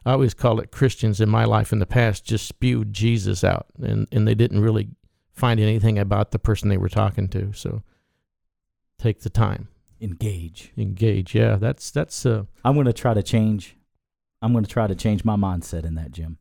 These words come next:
Speaker 1: So, so Bill that goes with me, that went with me to the Blue Plum and to Asheville, uh, he-, he's, he's the type that just, he just, the, the word just rolls out of him, he, continuous. And, uh, so, uh, we come up with the thing of, uh, of, of, uh, when we're out ministering,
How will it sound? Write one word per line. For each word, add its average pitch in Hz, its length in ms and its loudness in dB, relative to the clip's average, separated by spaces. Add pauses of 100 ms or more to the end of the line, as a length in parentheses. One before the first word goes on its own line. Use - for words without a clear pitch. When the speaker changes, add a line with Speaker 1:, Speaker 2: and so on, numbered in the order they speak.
(120)
Speaker 1:
So, - 280 0
so 135 180 0
Bill 160 300 2
that 139 140 -2
goes 117 260 2
with 110 180 -4
me, 131 200 4
that 113 140 -2
went 117 280 -2
with 117 240 2
me 113 80 0
to 123 140 0
the 107 100 0
Blue 117 200 2
Plum 120 360 2
and 107 100 -2
to - 180 0
Asheville, 113 540 0 (180)
uh, 107 360 -4
he-, - 280 -6
he's, 120 320 2
he's 123 260 2
the 110 60 -2
type 120 280 2
that 113 140 -2
just, 107 280 -2
he 113 160 -10 (220)
just, 113 260 -10 (100)
the, 131 280 -8
the 117 100 -6
word 123 360 2
just 113 200 0
rolls 127 380 2
out 104 160 4
of 92 100 0
him, 92 80 -2
he, 104 200 -4 (240)
continuous. 139 680 0 (540)
And, 110 340 2
uh, 101 140 4
so, 110 340 2
uh, 98 100 2
we 131 140 4
come 123 180 2
up 113 120 -2
with 107 100 -2
the 107 80 -2
thing 110 360 4
of, 98 220 0
uh, - 60 2
of, 95 680 2
of, 92 320 -2
uh, 98 160 -2 (340)
when 120 160 2
we're 113 140 2
out 117 120 0
ministering, 107 640 0